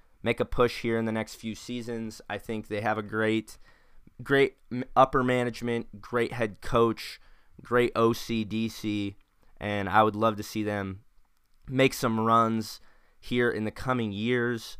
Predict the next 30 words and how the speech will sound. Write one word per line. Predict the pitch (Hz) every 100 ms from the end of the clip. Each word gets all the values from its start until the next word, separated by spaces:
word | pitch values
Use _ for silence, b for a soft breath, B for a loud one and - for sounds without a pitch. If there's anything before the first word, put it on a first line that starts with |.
| b b b b b b b b b b b b -
But | 170 165
with | 175 -
that, | 156 147 131
we | 180
will | 175
move | 165 156 131
right | 135 135
along | 127 127 131 -
into | 180 - 180 147
the | 135
music | 120 131 147 135 131
section | - - 135 - 139 127
of | 113 107
this | 127 -
week's | 113 -
episode, | 117 117 - 120 113 110 - _ _ _ _
talking | - 151 156 143
about | 127 120
some | - 139
of | 131
my | 117
recent, | 110 123 131 - 123 107 - - _ -
uh, | 110 104
music | 104 117 113 110
vibes, | 107 110 113 107
I | 107
guess | 107 107
you | 95
could | 101 92
say. | - 110 107 104